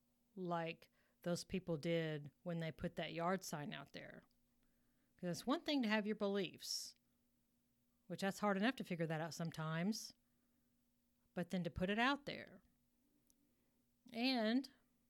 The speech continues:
a lot of political stuff that's going on, 'cause the day that I'm recording this is, it's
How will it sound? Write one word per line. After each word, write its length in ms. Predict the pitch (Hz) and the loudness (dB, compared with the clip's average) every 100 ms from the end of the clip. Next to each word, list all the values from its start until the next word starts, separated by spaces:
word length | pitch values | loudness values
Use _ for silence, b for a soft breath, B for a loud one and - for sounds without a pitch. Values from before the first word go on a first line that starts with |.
| _ _ _ _ _ _ _ | _ _ _ _ _ _ _
a 100 | 208 | -6
lot 260 | 196 202 202 | -2 0 0
of 120 | 180 | -2
political 400 | 185 190 185 175 | 0 2 2 0
stuff 280 | - 180 165 | -2 -2 -2
that's 120 | 165 | -4
going 280 | - 170 175 | 0 2 4
on, 300 | 175 160 170 | 2 2 0
'cause 260 | - 156 | 0 -2
the 100 | - | -2
day 240 | 160 180 185 | 0 4 4
that 140 | 170 | 2
I'm 160 | 165 156 | 0 -2
recording 480 | 151 - 262 190 156 | -4 0 2 2 0
this 300 | 156 156 165 | -2 -2 -2
is, 400 | 156 143 - - b b b b b b b b - | -2 -4 -8 -12 b b b b b b b b -14
it's 300 | 175 - | -12 -10